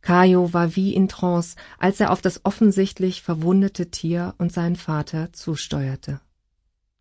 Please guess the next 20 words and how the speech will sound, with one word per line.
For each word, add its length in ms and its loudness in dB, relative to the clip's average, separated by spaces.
Soami 480 2
blieb 280 -4
stehen 420 -2
und 200 -4
sah 180 -2
ihm 140 0
nach. 340 -4
Je 100 4
näher 380 4
Kaio 400 -2
kam, 540 -6
desto 280 -4
klarer 500 0
wurde 240 0
das 180 -4
Bild, 400 -4
das 200 -6
sich 180 -4
ihm 140 -2
bot. 420 -10